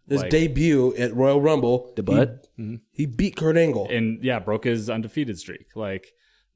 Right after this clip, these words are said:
Speaker 2: that, and the, Taz was immediately legitimate.
Speaker 1: It's
Speaker 2: They
Speaker 1: like,
Speaker 2: didn't
Speaker 1: everybody's like, "Oh shit, this little sawed-off fucking asshole's good."
Speaker 2: <laughs> Mm-hmm.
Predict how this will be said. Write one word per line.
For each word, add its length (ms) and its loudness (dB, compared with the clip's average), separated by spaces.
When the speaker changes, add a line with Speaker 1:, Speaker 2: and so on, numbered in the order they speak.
Speaker 2:
that, 260 -6
and 220 -4
the, 80 -4
Taz 260 -2
was 140 -4
immediately 580 -4
legitimate. 500 -6
Speaker 1:
It's 100 -16
Speaker 2:
They 80 0
Speaker 1:
like, 60 -4
Speaker 2:
didn't 140 -2
Speaker 1:
everybody's 280 -2
like, 120 -12
"Oh 80 2
shit, 400 -4
this 220 -2
little 320 0
sawed-off 640 -2
fucking 280 -6
asshole's 460 -6
good." 280 -2
Speaker 2:
<laughs> 20 -10
Mm-hmm. 460 -2